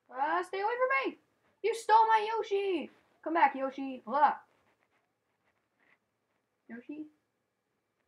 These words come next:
Yoshi! Yoshi! Yoshi! It's either Yoshi or Yoshi, I don't know. I think it's Yoshi, though. No! He killed me! Alright, screw Yoshi. We don't need Yoshi.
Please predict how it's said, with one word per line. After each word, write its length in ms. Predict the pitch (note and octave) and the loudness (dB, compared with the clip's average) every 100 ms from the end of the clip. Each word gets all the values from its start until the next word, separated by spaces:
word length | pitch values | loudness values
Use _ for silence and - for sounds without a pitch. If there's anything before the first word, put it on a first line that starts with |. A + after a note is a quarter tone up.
| _ _ | _ _
Yoshi! 460 | E4+ G4 G4 A#4+ F#4+ - - D#4 G#4+ | -8 -6 -4 -6 -6 -10 -20 -10 4
Yoshi! 720 | A4 B4+ G4 C#5 D5 C#5 - - _ _ _ - | 6 6 4 4 8 6 4 -6 _ _ _ 0
Yoshi! 1000 | A#4 D5+ C5 - B4+ D5 D5 C#5+ G4 - _ _ _ _ _ _ _ - | 4 6 4 2 0 0 0 2 0 -2 _ _ _ _ _ _ _ -20
It's 140 | A#3 | -12
either 180 | C4 B3+ | -6 -4
Yoshi 540 | A#3 G#3+ G#3+ A3 A3+ A3 | -4 -2 -2 -2 -8 -10
or 60 | |
Yoshi, 500 | G#3+ G#3 G3+ - G3+ | -8 -10 -12 -12 -12
I 80 | G3+ | -10
don't 140 | G#3 | -8
know. 220 | G#3 G3+ G#3+ _ _ _ _ _ _ _ - | -8 -8 -10 _ _ _ _ _ _ _ -16
I 20 | |
think 200 | A#3 A#3 | -12 -12
it's 100 | G#3+ | -12
Yoshi, 340 | G#3+ G#3 A3 G#3+ | -10 -12 -10 -10
though. 200 | G3+ G#3 _ _ | -10 -12 _ _
No! 1120 | G4+ A#4+ A#4+ B4+ B4+ B4+ B4+ B4+ C5 B4 G4+ - - _ _ | -4 0 0 0 0 0 0 -2 2 0 0 -8 -20 _ _
He 100 | A#4 A4+ | -8 -2
killed 440 | G#4 A#4 A4+ A4 | 0 2 2 0
me! 280 | G#4+ F#4+ E4+ - - - E4 | 2 2 0 -6 -20 -4 4
Alright, 300 | E4+ C4 - | 6 6 2
screw 360 | - G4+ G#4 | 0 4 8
Yoshi. 420 | F#4+ F4 E4+ D4 | 8 6 4 -2
We 120 | C#4 F4 | 0 2
don't 160 | F4 | 2
need 160 | D#4+ C4+ | 2 2
Yoshi. 540 | C#4 B3+ - A3 G#3 | 0 0 -4 -10 -10